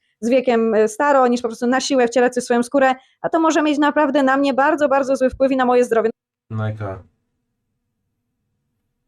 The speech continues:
Speaker 2: Ty masz najgorszy wpływ na samą siebie, nie?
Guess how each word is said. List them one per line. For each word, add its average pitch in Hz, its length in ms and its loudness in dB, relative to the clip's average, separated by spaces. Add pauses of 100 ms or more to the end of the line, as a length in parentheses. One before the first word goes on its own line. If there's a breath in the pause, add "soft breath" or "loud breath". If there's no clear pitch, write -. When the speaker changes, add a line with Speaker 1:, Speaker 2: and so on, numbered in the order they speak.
(1400)
Speaker 2:
Ty 143 80 -10
masz 131 240 -6
najgorszy 117 420 -8
wpływ 107 280 -16
na 98 60 -12
samą 98 260 -14
siebie, 95 280 -14
nie? 107 180 -12